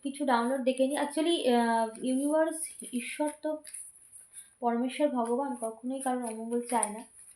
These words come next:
তো কিছু মানুষ যাদেরকে শোধরাতে না পারে তখন ইউনিভার্স রুড হতে বাধ্য হয়, কারণ যে, যে ভাষা বোঝে তাকে তো সেই ভাষা বোঝাতে হয় না, সেই কারণে। Thank you, ইউনিভার্স, thank you।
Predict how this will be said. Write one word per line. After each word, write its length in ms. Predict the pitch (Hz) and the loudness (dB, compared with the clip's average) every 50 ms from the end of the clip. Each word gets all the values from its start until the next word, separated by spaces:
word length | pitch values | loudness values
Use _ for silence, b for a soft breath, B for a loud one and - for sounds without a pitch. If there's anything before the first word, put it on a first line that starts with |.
| B B B B B B B - | B B B B B B B -6
তো 80 | 294 285 | -4 -2
কিছু 280 | 294 285 285 294 311 | -2 -2 -2 -2 -2
মানুষ 360 | 302 277 262 262 262 277 269 | 0 0 0 0 0 0 2
যাদেরকে 340 | 277 247 226 262 262 - 302 | 2 2 0 0 -4 -6 -8
শোধরাতে 600 | 302 - - 247 240 240 240 269 269 277 294 294 | -8 -6 -2 0 0 0 0 -2 -2 0 -2 -2
না 320 | 277 254 240 233 247 240 240 | -2 0 -2 -2 -2 -2 -2
পারে 180 | 254 254 254 254 | -2 -2 -2 0
তখন 320 | 254 233 233 240 - 269 254 | -2 -2 -4 -4 -4 -2 -2
ইউনিভার্স 480 | 247 233 233 240 240 240 254 254 - - | 0 0 0 -2 -2 -2 -4 -4 -4 -4
রুড 380 | 247 220 233 233 240 247 240 254 | -4 -4 -4 -4 -6 -6 -8 -8
হতে 200 | 254 254 247 226 | -6 -4 -4 -4
বাধ্য 340 | 214 202 202 202 202 - 240 | -4 -6 -6 -6 -6 -6 -6
হয়, 220 | 208 202 196 196 | -6 -6 -8 -8
কারণ 280 | 196 247 254 269 269 262 240 - B B B B B B B B B B B B B B _ _ 233 | -8 -8 -8 -6 -6 -8 -10 -12 B B B B B B B B B B B B B B _ _ -16
যে, 380 | 220 - - - 254 254 262 262 262 | -14 -14 -10 -4 -2 0 0 0 2
যে 120 | 262 262 254 | 2 2 4
ভাষা 320 | 247 285 277 - 302 311 | 4 2 0 2 2 2
বোঝে 320 | 233 254 254 254 254 294 294 | 2 2 2 4 4 4 4
তাকে 240 | 269 240 247 269 | 2 0 0 -2
তো 140 | 269 285 294 | -2 -2 -2
সেই 220 | 277 - 262 254 240 | -2 -2 -2 -2 -2
ভাষা 260 | 247 254 254 269 285 262 | -4 -4 -4 -4 -4 -4
বোঝাতে 400 | 339 285 240 269 277 277 277 247 | -4 -6 -6 -6 -6 -4 -4 -4
হয় 160 | 220 208 220 | -4 -4 -6
না, 180 | 247 294 294 - - - - _ _ _ _ _ _ _ - - - - - - - | -8 -10 -10 -12 -16 -20 -20 _ _ _ _ _ _ _ -20 -20 -16 -12 -12 -12 -10
সেই 120 | - 226 220 220 | -12 -16 -16 -16
কারণে। 260 | 220 214 220 214 220 214 - - - - - - - - _ _ _ _ _ - - - - - - - - - - _ _ _ _ _ _ 262 | -16 -20 -20 -20 -20 -20 -20 -18 -20 -20 -20 -20 -20 -20 _ _ _ _ _ -20 -20 -20 -20 -20 -20 -20 -20 -20 -20 _ _ _ _ _ _ -12
Thank 160 | 254 247 240 | -12 -10 -8
you, 140 | - 269 262 | -8 -6 -6
ইউনিভার্স, 480 | 247 240 233 240 254 254 - _ 247 | -4 -6 -6 -6 -10 -12 -12 _ -14
thank 240 | 240 233 233 - 285 | -12 -12 -14 -14 -16
you। 240 | 302 311 311 - | -16 -16 -16 -20